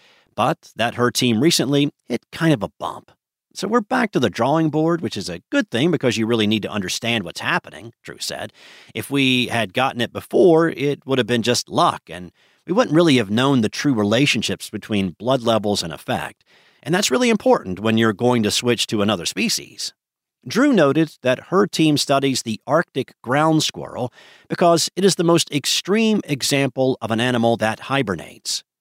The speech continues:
If you're going to measure something, the more extreme the example is, the easier it is to get good measurements from it and really understand it because it's such a pronounced effect, she said. "The Arctic ground squirrel is probably the most famous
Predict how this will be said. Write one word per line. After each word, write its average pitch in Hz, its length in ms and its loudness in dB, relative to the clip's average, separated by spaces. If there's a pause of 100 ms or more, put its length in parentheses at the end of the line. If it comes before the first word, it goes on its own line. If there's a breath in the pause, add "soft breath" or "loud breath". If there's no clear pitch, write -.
(400)
If 139 140 -10
you're 254 140 0
going 196 220 4
to 117 60 2
measure 104 400 0
something, 95 460 -8
the 120 80 2
more 131 180 4
extreme 135 520 0
the 104 100 2
example 185 520 -2
is, 196 220 0 (300 loud breath)
the - 180 -2
easier 180 540 2
it 131 140 4
is 127 320 2
to 120 300 2
get 117 280 -6
good 107 220 -2
measurements 107 540 -2
from 71 220 -12
it 101 120 -12
and 123 200 -6
really 254 240 -2
understand 139 520 0
it 78 80 -14
because - 340 -6 (220 soft breath)
it's 135 180 -6
such 135 220 0
a 123 60 0
pronounced 98 440 -2
effect, - 480 -4
she 85 140 -10
said. - 320 -10 (480)
"The 101 100 -6
Arctic 123 460 -4
ground 143 400 0
squirrel 104 440 -2
is 101 140 -2
probably 123 460 -2
the 104 120 -2
most 110 380 -2
famous 131 500 -2